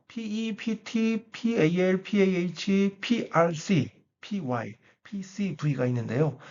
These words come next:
자, 하나 살펴보면 피이, 여기서 압력을 측정합니다. 프레셔 엘리먼트가 있어서요. 이게 프레셔 트랜스-, 트랜스미터에서 이제 신호를 이제 바꿔주고요. 전기 신호를 바꿔주고, 피에이엘, 프레셔 알람 로우.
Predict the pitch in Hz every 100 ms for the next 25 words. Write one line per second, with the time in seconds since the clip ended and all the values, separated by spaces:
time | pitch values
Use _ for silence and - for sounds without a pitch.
0 | - - _ - 107 165 156 185 190 160
1 | 120 127 208 - - _ - 262 220 160
2 | 123 135 170 - 123 165 165 156 185 143
3 | 117 - 104 - _ _ _ 220 220 226
4 | 214 214 - 123 123 117 - 117 113 110
5 | - 117 - 110 151 226 - - - _
6 | 147 156 151 196 190 185 - 202 190 -
7 | _ - 180 175 - 151 147 143 185 185
8 | 143 131 127 196 165 147 123 - _ -
9 | 131 107 80 95 - - _ _ - -
10 | 131 131 110 175 202 120 120 131 120 117
11 | - 131 123 117 151 214 254 - - -
12 | - - - - 156 156 147 117 101 -
13 | - 175 170 190 190 190 127 120 120 156
14 | 202 202 104 104 92